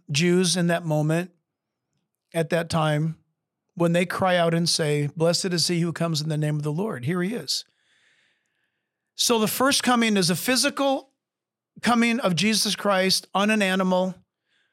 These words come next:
presented as king, to Jerusalem, which is in Israel. Everybody got that?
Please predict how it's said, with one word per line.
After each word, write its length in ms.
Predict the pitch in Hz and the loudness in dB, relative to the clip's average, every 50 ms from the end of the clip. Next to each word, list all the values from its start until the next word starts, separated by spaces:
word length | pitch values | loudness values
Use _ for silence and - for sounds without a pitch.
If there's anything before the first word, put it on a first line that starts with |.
| _ _ - | _ _ 0
presented 500 | 208 202 151 175 220 220 214 247 240 226 | 0 2 2 4 2 2 2 2 2 2
as 180 | 226 220 - | 2 0 0
king, 540 | - - 208 190 185 175 175 175 185 180 - - _ _ _ _ _ _ _ _ _ _ _ - | 0 0 2 2 2 2 2 0 -2 -4 -6 -10 _ _ _ _ _ _ _ _ _ _ _ -4
to 160 | - 196 233 | 0 2 2
Jerusalem, 1160 | 226 185 185 233 240 240 262 285 302 269 226 262 240 220 214 208 202 202 208 214 208 196 - - _ _ - | 2 2 0 0 2 2 2 2 2 2 2 2 2 4 4 4 4 2 2 2 0 -2 -6 -14 _ _ -2
which 200 | 196 202 196 - | -2 -2 0 0
is 140 | 208 170 196 | 0 2 2
in 120 | 202 190 | 2 2
Israel. 540 | 196 196 185 170 160 160 139 120 101 - - - | 2 2 2 2 0 0 -2 -2 -4 -6 -6 -4
Everybody 300 | 160 170 185 190 185 190 | -4 -2 -2 -2 0 0
got 180 | 196 196 - | 0 -2 0
that? 280 | - 214 214 254 - | 0 0 0 0 -4